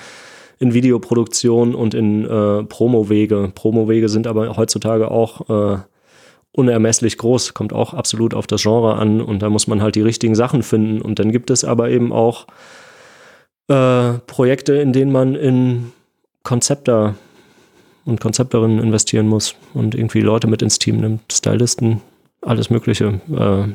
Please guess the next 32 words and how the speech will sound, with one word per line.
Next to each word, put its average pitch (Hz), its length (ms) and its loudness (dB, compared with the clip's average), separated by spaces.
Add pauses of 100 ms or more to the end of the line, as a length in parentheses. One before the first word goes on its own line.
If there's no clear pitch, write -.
da, 104 360 -4
das - 220 -8
ist 110 120 -2
sehr, 110 280 2
das 104 200 -4
hängt 110 180 0
immer 120 180 2
sehr 117 160 2
von 117 140 0
dem 110 100 2
Projekt 117 340 0
an, 110 200 0 (120)
an 104 140 0
dem 104 140 2
man 104 120 0
da 104 120 0
arbeitet. 110 600 0 (800)
Äh, 101 240 2
manche 107 300 0
Sachen 117 260 2
leben 123 240 2
davon, 117 400 2
dass 107 220 0
die 113 160 -2
richtigen 113 640 0
Make-up-Menschen 104 680 0
mit 104 140 -2
ins 107 200 -2
Team 101 180 -2
kommen, 98 260 -2 (360)
zum - 180 -8
Beispiel. 98 400 -8